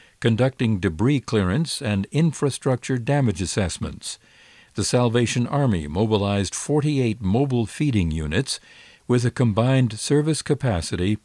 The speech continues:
of seventy-two thousand daily meals. Operation B B Q Relief had field kitchens in Florida with a total meal capacity of thirty thousand meals per day.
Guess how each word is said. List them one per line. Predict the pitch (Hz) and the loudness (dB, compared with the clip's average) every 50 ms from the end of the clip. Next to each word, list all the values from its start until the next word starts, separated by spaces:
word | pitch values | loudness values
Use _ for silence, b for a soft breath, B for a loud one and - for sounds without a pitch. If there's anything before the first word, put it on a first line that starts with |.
| - _ - | -12 _ -6
of | 123 101 87 | -6 -4 -4
seventy-two | - - - 135 139 135 151 135 - 147 139 104 - - 131 131 127 117 | -4 -4 0 0 0 0 0 0 0 -2 -4 -4 -2 0 0 0 0 0
thousand | - - 120 117 113 110 101 98 110 110 98 95 107 | -2 -2 -2 0 0 0 0 0 0 -2 -2 -4 -2
daily | 107 104 101 95 90 98 101 | 0 0 0 2 0 0 0
meals. | 92 92 101 98 87 76 73 69 67 - - - - - - b b b b b b b b b b b b b b b | 0 2 2 2 2 0 -2 -6 -10 -12 -10 -10 -10 -10 -10 b b b b b b b b b b b b b b b
Operation | 135 139 143 - 139 127 120 120 117 - - 123 107 95 | 0 0 0 2 2 4 4 4 4 2 2 2 2 2
B | 87 123 143 | 2 2 2
B | 135 139 135 117 | 2 2 0 0
Q | - - 131 127 113 | 0 2 2 4 4
Relief | 101 95 98 98 113 143 120 90 104 117 - - - b b b b | 4 4 2 4 4 4 4 2 0 -2 -4 -10 -16 b b b b
had | b 117 110 92 - | b -2 -2 -2 -2
field | - - 170 175 151 135 113 - | 0 2 2 4 4 2 0 0
kitchens | - 120 - - - 143 156 147 117 107 | 0 -2 0 2 2 4 4 4 4 4
in | 98 92 87 | 4 2 2
Florida | 85 - - 139 139 110 85 76 67 76 78 90 120 120 - _ - | 0 0 0 0 2 2 0 -2 -2 -2 -2 -2 -2 -4 -6 _ -2
with | 110 101 - | 0 0 0
a | 98 | 0
total | 90 - - 135 151 143 143 135 107 | -2 0 0 2 2 4 4 2 2
meal | 92 90 117 139 143 131 113 | 2 2 2 4 4 2 2
capacity | - - 107 90 120 127 120 98 - - 92 90 104 107 | 2 0 -2 -2 0 0 -2 -2 -2 -4 -4 -2 0 0
of | 101 90 | -2 -2
thirty | - - - 147 156 151 165 165 | -4 -4 -2 0 0 2 0 0
thousand | - - 143 139 139 135 117 117 127 123 110 104 | -2 0 -2 0 0 0 0 0 0 0 0 0
meals | 110 101 87 80 82 85 - | 0 0 0 -2 -4 -4 -4
per | - - 104 | -4 -2 -2
day. | 98 90 104 101 85 76 67 - - - | 0 2 2 2 2 2 -2 -4 -10 -18